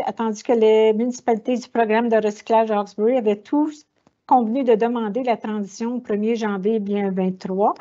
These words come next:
mais qu'il a finalement été établi qu'elle aura lieu premier juillet vingt-trois. Attendu que Circular Material offrira de conclure un contrat avec les municipalités pour maintenir les services de collecte existants dans les résidences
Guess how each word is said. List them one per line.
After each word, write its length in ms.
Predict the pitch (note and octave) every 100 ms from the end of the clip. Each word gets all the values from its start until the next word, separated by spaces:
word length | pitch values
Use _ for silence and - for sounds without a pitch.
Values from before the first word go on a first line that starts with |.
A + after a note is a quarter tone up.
| - - _ -
mais 120 | G#3+
qu'il 200 | G#3+ A3+
a 60 |
finalement 500 | A3 A#3+ A#3+ A3+ A#3
été 220 | A#3+ A3 A#3
établi 460 | G3+ G#3 F#3+ C4+
qu'elle 180 | C#4 A3
aura 220 | G#3+ G#3
lieu 340 | G3 G#3 A3+ A#3+ _ _ -
premier 340 | B3+ B3 B3
juillet 640 | A3 G#3 G#3+ G3+ G3 B3+ _ _ _ _ _ -
vingt-trois. 760 | G3+ F#3 F#3 F#3 F3 E3+ - _ _ _ _ _ _ -
Attendu 380 | G3 G#3+ G#3 C4
que 160 | A#3
Circular 600 | G#3+ - C#4 C#4 C4 B3 B3
Material 680 | A3 G#3+ - C4+ B3 G3 G3+ -
offrira 460 | F#3+ - A3+ A3
de 120 | G#3+ G#3
conclure 500 | A#3 A#3+ B3 D4 C#4+
un 100 | G#3
contrat 460 | - G#3+ G#3+ G#3+
avec 240 | A3 G#3+ A3
les 80 |
municipalités 800 | G#3+ B3 B3+ - G#3+ G3 - A#3
pour 140 | A#3+ G3+
maintenir 540 | G#3 A3 A#3 A#3 C4
les 120 | B3+
services 520 | G#3 - G#3+ F#3 G#3+ A3+
de 80 |
collecte 480 | A3 G#3+ G3+ G#3+ -
existants 720 | A3+ G3+ F#3 F#3+ - G#3 G3+
dans 120 | G#3
les 160 | G3 F#3+
résidences 720 | G3+ G3+ A3 F#3+ F#3+ A3 -